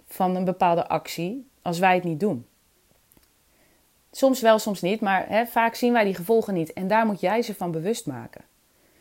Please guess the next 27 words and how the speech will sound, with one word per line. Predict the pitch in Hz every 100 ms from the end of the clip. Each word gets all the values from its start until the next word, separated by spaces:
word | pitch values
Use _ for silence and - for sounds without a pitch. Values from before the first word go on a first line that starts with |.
| _ _ _ _
En | 196
dat, | 202 202
eh, | - - 180 175 -
en | 185
als | - 254 -
je, | 247 202 208
je | - 180 202
ze | 185
ervan | 175 185 180
bewust | 170 233 254
maakt, | 151 160
dan | 185
zullen | 233 226
ze | 202
je | 196
juist | 185 180 175 160 147
dankbaar | 214 269 - 147 135
zijn. | 127 117 110 _ - - _
Want | 185
op | 208
het | 196
moment | 190 214 233
dat | 190
ze | -
dan | 185 185
bij | 175
jou, | 185 180 175